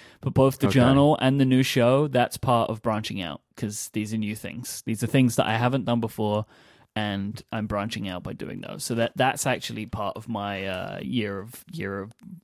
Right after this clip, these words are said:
Speaker 1: branching out.
Speaker 2: <laughs> See, this is the nice thing about year themes, Mike, is, is they can be inclusive or exclusive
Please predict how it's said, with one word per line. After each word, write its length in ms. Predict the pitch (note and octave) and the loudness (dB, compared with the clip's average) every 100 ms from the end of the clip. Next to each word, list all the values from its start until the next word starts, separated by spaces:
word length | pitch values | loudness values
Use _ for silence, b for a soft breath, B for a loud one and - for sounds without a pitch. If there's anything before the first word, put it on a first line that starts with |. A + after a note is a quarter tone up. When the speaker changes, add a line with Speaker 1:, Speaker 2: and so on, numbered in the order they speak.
| - | -18
Speaker 1:
branching 640 | - D#3 - G#2+ - G#2 | -14 -8 -8 -8 -10 -10
out. 180 | F#2 - _ _ _ _ _ _ | -12 -14 _ _ _ _ _ _
Speaker 2:
<laughs> 460 | - - - C#5 D5 E3 - B B | -20 -20 -20 -16 -4 -4 -4 B B
See, 120 | - | 0
this 160 | G3+ B3+ | 2 2
is 80 | G#3+ | 2
the 80 | F3+ | 2
nice 240 | D3 C#3+ | 2 0
thing 200 | C#3 C3+ | 0 0
about 280 | A2+ G#2 G2+ | 2 0 0
year 180 | A2+ B2 | 0 0
themes, 380 | F2 B1 B1 | -2 -10 -10
Mike, 240 | - D#2 - | -8 -8 -6
is, 120 | G2 | -4
is 180 | - A2 | 0 2
they 120 | A#2+ | 2
can 220 | A2+ A#2+ | 2 -2
be 340 | A2 C3 B2+ - B B _ _ _ _ _ - | 0 0 0 -4 B B _ _ _ _ _ 0
inclusive 680 | E3+ G3 - E3+ D#3 D3+ B2+ | 2 4 2 0 2 2 4
or 140 | A#2 - | 4 2
exclusive 840 | C3 - B2+ A2 G#2+ F#2+ F#2 - | -4 -2 0 2 2 0 -2 -12